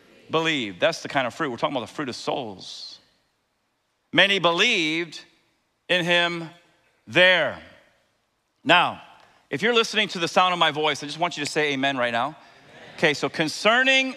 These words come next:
Speaker 1: the death date of Jesus, the best evidence that we have is this. He died on April the third,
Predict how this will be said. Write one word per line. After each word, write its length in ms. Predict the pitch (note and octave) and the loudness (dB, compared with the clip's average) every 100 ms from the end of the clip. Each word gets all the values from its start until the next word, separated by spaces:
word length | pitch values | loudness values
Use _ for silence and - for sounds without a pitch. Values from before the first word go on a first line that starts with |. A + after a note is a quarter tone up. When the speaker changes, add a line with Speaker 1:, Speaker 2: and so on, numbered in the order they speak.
| C#3 | 0
Speaker 1:
the 240 | E3+ D3+ A2 | 2 2 -2
death 520 | C3 G#3 A#3+ - - - - _ _ _ _ _ _ - A2 | 6 6 6 2 -10 -16 -20 _ _ _ _ _ _ -14 4
date 580 | G3 G#3 A3 - - - _ _ _ _ _ | 6 6 2 -6 -14 -16 _ _ _ _ _
of 540 | F3 F#3 F3+ E3+ - - _ _ _ | 4 6 4 0 -8 -20 _ _ _
Jesus, 1000 | - G#3 F#3 C3+ G2+ - - - - - _ _ _ _ _ _ _ _ - - _ | -2 0 0 -2 -2 -6 -12 -14 -14 -18 _ _ _ _ _ _ _ _ -20 -20 _
the 120 | E3 | 0
best 460 | B2+ G#3+ C4+ C4 - - | 2 4 4 4 0 4
evidence 560 | B3 A3 F#3 E3 E3 | 6 4 2 0 0
that 240 | - E3+ D3+ | 2 2 2
we 220 | F#3 F3 | -2 0
have 800 | F#3 G3+ E3 C3 C3+ E3 - - _ D#3+ | 4 6 6 2 0 -2 -10 -20 _ -4
is 240 | D3+ A2+ | -4 0
this. 420 | E3 C#3 - - - - - _ _ _ _ | 0 0 -2 -12 -16 -20 -20 _ _ _ _
He 160 | F3 | -6
died 520 | D#3 G#3 A#3+ G3+ F3 F3+ | 2 6 6 6 2 2
on 240 | D#3+ D#3 F#3 | 0 2 4
April 680 | A3+ B3 A#3 A#3+ A#3+ A#3 C3+ | 4 2 0 2 0 -4 0
the 140 | E3 | 0
third, 800 | - - B3 A3 E3 E3 F3 | 0 2 4 6 4 0 -2